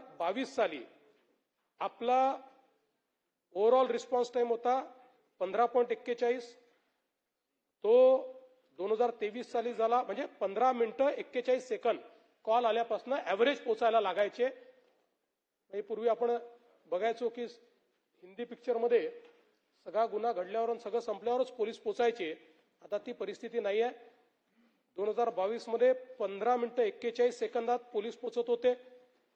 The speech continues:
दोन हजार तेवीस मध्ये तो पंधरा मिनिटावरनं आठ मिनिटं बत्तीस सेकंदावर आला आणि दोन हजार चोवीस मध्ये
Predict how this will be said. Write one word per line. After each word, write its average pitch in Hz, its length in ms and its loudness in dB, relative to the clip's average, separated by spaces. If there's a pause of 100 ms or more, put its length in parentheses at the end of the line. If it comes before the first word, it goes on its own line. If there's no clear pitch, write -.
(220)
दोन 233 140 6
हजार 262 300 4
तेवीस 247 300 -4
मध्ये 226 260 2 (600)
तो 233 60 2
पंधरा 220 460 0
मिनिटावरनं 247 460 0 (140)
आठ 247 260 2
मिनिटं 247 480 2
बत्तीस - 400 -6
सेकंदावर 220 460 -2
आला 160 260 -2 (540)
आणि 202 140 -2
दोन 226 260 4
हजार 240 240 4
चोवीस 262 480 -2
मध्ये 170 360 2